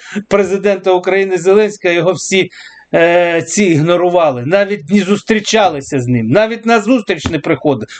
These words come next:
просто не приходили. Потім, поки це все було сформовано рік, до кінця дев'ятна-, до двадцятого року, ну, я не, не вважаю, що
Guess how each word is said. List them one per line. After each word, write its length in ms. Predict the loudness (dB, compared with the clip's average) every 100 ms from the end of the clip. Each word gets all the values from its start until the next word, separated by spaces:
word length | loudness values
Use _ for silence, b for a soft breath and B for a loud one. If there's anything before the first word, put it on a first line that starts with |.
| _
просто 540 | 2 4 2 0 -6
не 140 | -6 -6
приходили. 600 | -4 -4 -4 -6 -6 -14 _ _ B B B B _
Потім, 480 | 2 4 2 -8 -2
поки 280 | -2 -2
це 200 | -4 -2
все 200 | -2 0
було 300 | 0 2 0
сформовано 720 | 0 0 2 4 4 2 0 0
рік, 520 | 0 -4 -4 -6 _ B B B
до 180 | 0 0
кінця 500 | 2 -4 0 2 0
дев'ятна-, 520 | 2 -2 -2 2 0
до 160 | 2 -2
двадцятого 760 | 0 -2 2 0 0 -2 -2
року, 480 | 0 2 0 -4 -14 _ _ _ _ _ _ _ _ _ _ _ _ _ _ _ _
ну, 240 | 2 2
я 220 | 4 2 2
не, 200 | -4 -4
не 160 | -2
вважаю, 420 | 0 0 2 -2
що 300 | -2 -4 -4